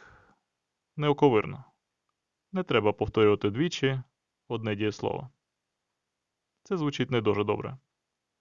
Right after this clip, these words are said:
Щоб не повторювати дієслово двічі... Другий раз ми можемо його замінити на do. Якщо I, you, they, do.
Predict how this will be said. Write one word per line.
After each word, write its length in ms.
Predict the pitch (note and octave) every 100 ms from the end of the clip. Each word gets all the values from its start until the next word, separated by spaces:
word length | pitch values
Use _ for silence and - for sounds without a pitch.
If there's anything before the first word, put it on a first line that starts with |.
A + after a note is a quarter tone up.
| _ _ _ _ _ _ _ _ _
Щоб 260 | - - E3
не 120 | E3
повторювати 760 | E3 E3 F#3+ E3+ A2+ A2 G#2+ A2
дієслово 540 | A2 A2+ - G#2+ G#2+
двічі... 560 | A2 F#3+ G3+ - - A#2 _ _ _ _ _ _ _
Другий 420 | A#2 G#2+ A#2 A2 A2
раз 240 | E3 F3+
ми 160 | C3 B2+
можемо 360 | F3+ F#3+ F#3
його 160 | E3+ E3
замінити 540 | D3+ A#2 A#2 A2+ A#2 - _ _ _
на 160 | A#2 A2
do. 300 | G2 F#2+ F#2 _ _ _ _ _ _ _ _ _ _ _ _ _ _ _ _ _
Якщо 380 | B2+ A2 - G#2+
I, 500 | - A#2 G#2+ G#2+ A#2+ - _ _ _ -
you, 580 | B2 A#2 G#2+ A#2 B2+ A2
they, 380 | G#2+ C3+ F#3 F3 _ -
do. 320 | C3 G#2+ G#2+